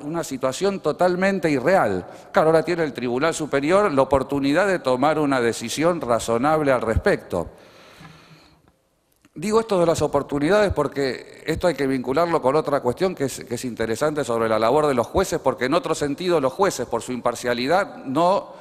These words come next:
eligen los casos que tienen para resolver. Para eso está el sistema de asignación de causa, las excusaciones, recusaciones, es decir, todo un sistema que asegura la imparcialidad,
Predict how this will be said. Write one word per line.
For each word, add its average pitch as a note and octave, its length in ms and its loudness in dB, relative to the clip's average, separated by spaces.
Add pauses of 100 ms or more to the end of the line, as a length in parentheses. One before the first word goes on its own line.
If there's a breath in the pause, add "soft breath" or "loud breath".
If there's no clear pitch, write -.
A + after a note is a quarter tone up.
(500 loud breath)
eligen D#3+ 480 -2
los C3+ 140 -2
casos E3 340 -2
que B2 140 -6
tienen D3+ 260 -4
para A2+ 220 2
resolver. A#2 640 -2
Para G#2 160 0
eso B2 100 -6
está B2+ 140 -6
el A#2 60 -6
sistema B2 340 -4
de A2+ 60 2
asignación A2 460 -6
de G#2+ 140 -4
causa, C3+ 380 0
las G2 160 -6
excusaciones, G#2 760 -4
recusaciones, A2 800 -4
es B2+ 60 -2
decir, A#2+ 200 -4
todo E3+ 200 0
un E3 80 0
sistema E3 440 -2
que C3+ 100 -4
asegura D3 420 0
la C3+ 80 -2
imparcialidad, A#2 800 -2